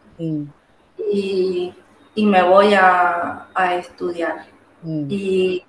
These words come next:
Speaker 2: me agarró la pandemia, de hecho, también, así que se alargó un poco más de lo esperado. <laughs> Pero lo logré y ahora estoy trabajando en un área natural protegida, de la cual es hermosa.
Speaker 1: Mm,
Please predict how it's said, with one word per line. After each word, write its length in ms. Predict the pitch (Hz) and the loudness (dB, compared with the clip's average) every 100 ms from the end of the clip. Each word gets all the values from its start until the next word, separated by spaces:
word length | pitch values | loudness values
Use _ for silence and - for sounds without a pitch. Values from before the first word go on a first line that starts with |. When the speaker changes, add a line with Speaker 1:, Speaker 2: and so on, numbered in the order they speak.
| _ | _
Speaker 2:
me 100 | 190 | -6
agarró 240 | 175 165 190 | -2 2 2
la 120 | 190 | 4
pandemia, 520 | 175 180 196 208 196 | 2 2 2 2 2
de 100 | 175 | 2
hecho, 160 | 170 - | 0 -2
también, 340 | 180 170 185 | -4 -2 0
así 220 | 185 185 175 | 0 -2 0
que 140 | 175 | 0
se 120 | 175 | 2
alargó 320 | 170 170 165 175 | 2 2 4 4
un 140 | 190 | 4
poco 300 | 185 180 170 | 2 4 4
más 180 | 170 185 | 4 2
de 80 | 180 | 2
lo 80 | 196 | 0
esperado. 500 | - 180 165 185 - 302 - | 2 4 4 4 4 2 2
<laughs> 960 | 359 349 - - - - - - - - | 4 4 2 0 -8 -12 -10 -10 -12 4
Pero 220 | 233 240 247 | 8 10 10
lo 220 | 247 240 | 12 10
logré 520 | 226 220 208 220 233 240 | 10 8 6 2 4 4
y 60 | |
ahora 280 | 214 202 208 | 6 4 2
estoy 260 | 202 190 185 | -2 -6 -4
trabajando 920 | 190 185 180 - 180 196 202 196 202 | 2 2 2 0 0 0 0 2 0
en 160 | 190 190 | 0 -4
un 120 | 190 | 0
área 200 | 185 190 | 0 0
natural 460 | 185 180 180 185 | -2 -4 -8 -10
protegida, 1040 | 180 190 - - _ 208 214 208 220 - - _ _ _ | -12 -20 -20 -20 _ -4 0 0 0 -4 -14 _ _ _
de 180 | 185 180 | -10 -8
la 140 | 170 | -6
cual 200 | 170 170 | -4 -2
es 160 | 165 170 | -2 -8
hermosa. 600 | 160 160 160 165 - - - _ _ _ | -12 -8 -4 -6 -6 -16 -20 _ _ _
Speaker 1:
Mm, 340 | 190 165 151 | -14 -10 -10